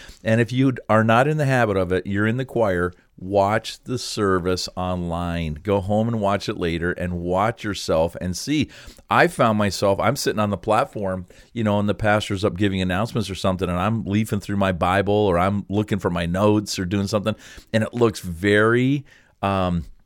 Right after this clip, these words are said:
disrespectful, uh, that somebody is trying to say something and you're not paying attention. So I've tried to be careful about that. Uh, same thing, you know, something happens, not jerking your head around and staring. So, um,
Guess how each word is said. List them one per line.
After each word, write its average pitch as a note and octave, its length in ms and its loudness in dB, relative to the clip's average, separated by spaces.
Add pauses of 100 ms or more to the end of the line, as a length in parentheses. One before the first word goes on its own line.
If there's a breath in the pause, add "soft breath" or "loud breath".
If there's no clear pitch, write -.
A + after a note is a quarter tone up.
(540)
disrespectful, - 1000 -2 (380 loud breath)
uh, F2+ 280 2
that E2+ 200 0
somebody G#2+ 420 2
is F#2 120 -2
trying G#2 320 -2
to G2 100 0
say G#2 280 0
something F2+ 380 -2
and E2+ 120 0
you're F#2+ 140 0
not G2+ 220 0
paying F2+ 220 -2
attention. F2 460 -6
So - 180 -4
I've F2+ 140 -2 (340)
tried G#2 260 -2
to G2+ 120 0
be F#2 300 -6
careful F#2 380 0
about F2+ 300 0
that. G2 380 0 (380 loud breath)
Uh, F2 320 -4
same G2 300 -2
thing, F#2+ 300 -2
you G2+ 80 0
know, G2 200 0
something F#2+ 360 -4
happens, F2+ 380 -2
not F#2 240 -4 (140)
jerking F#2+ 420 0
your F2+ 100 0
head F#2+ 100 0
around F#2 340 -2
and E2+ 100 -4
staring. F#2 460 -4
So, D2 280 -8 (400 loud breath)
um, E2 480 -6